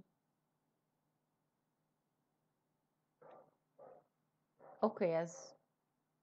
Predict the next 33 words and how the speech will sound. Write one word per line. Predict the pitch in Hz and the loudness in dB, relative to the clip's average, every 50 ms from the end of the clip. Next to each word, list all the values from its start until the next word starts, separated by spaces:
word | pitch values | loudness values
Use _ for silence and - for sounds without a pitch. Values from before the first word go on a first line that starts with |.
| _ _ _ _ _ _ _ _ _ - | _ _ _ _ _ _ _ _ _ -4
אה, | 196 190 180 175 175 175 170 175 180 | -2 0 0 0 0 0 0 -2 -4
שאלה | - - - - 196 196 196 202 208 208 214 208 208 208 208 214 214 - - - - - - - - - - _ _ _ _ _ _ _ _ _ _ _ _ _ _ _ _ _ _ _ _ _ _ _ - - - - | -6 -8 -8 -4 -2 0 4 6 6 8 10 10 10 10 10 8 6 2 -2 -14 -16 -16 -16 -18 -20 -20 -20 _ _ _ _ _ _ _ _ _ _ _ _ _ _ _ _ _ _ _ _ _ _ _ -20 -20 -20 -20
שש. | - - - - - 175 156 - - - - - - - _ _ _ _ _ _ _ _ _ _ _ _ _ _ _ _ _ _ _ _ _ _ _ _ _ _ - | -16 -14 -6 -2 -2 -2 0 -2 -4 -8 -10 -10 -16 -20 _ _ _ _ _ _ _ _ _ _ _ _ _ _ _ _ _ _ _ _ _ _ _ _ _ _ -8
נתונה | 190 - - 202 202 202 | -4 -2 2 4 6 6
העתקה | 208 - 190 - 220 220 | 6 4 4 6 8 8
מ-R | 214 196 190 185 | 10 8 8 6
שלוש | - 180 180 180 - - | 4 2 0 0 2 4
ל-R | 165 165 165 | 2 2 2
שלוש, | - - 175 202 226 247 247 247 247 - - - | 2 -2 0 4 6 6 6 4 4 0 -2 -4
המוגדרת | 165 165 170 180 180 180 180 | -4 0 2 4 4 4 4
על | 170 | 2
ידי | 175 170 | -2 -2
מטריצה, | 175 - 220 233 254 - 233 | -4 -4 -2 -2 -2 0 -2
מתי, | 196 185 - 208 202 202 - - - | -2 0 0 2 2 0 0 -2 -4
אוקיי, | 190 - - 185 | -4 0 0 0
אז | 160 - - | 0 2 4
מתי | - 220 | 4 4
חד | 226 - 214 214 | 6 6 4 6
חד | 226 | 6
ערכיות | 202 196 190 - 202 196 - | 4 4 4 2 0 0 2
ועל? | 185 185 175 151 151 165 | 2 2 4 4 2 2
אז | 175 175 | 0 -2
אנחנו | 175 180 190 | -2 2 4
מדברים | 185 196 214 226 | 6 6 6 8
פה | 233 226 | 8 8
על | 220 | 8
חד | 226 220 214 220 | 8 6 4 6
חד | 226 202 | 4 2
ערכיות | 196 196 - 214 208 196 | 2 2 2 2 2 4
ועל, | 196 202 247 254 240 214 - - | 4 6 8 8 8 6 6 6
בואו | 190 214 247 277 | 6 8 8 10
רק | 247 240 233 - | 8 8 6 4
נזכיר | 190 180 170 - - - 269 247 220 208 220 | -2 -2 -2 -4 -4 0 4 6 6 6 4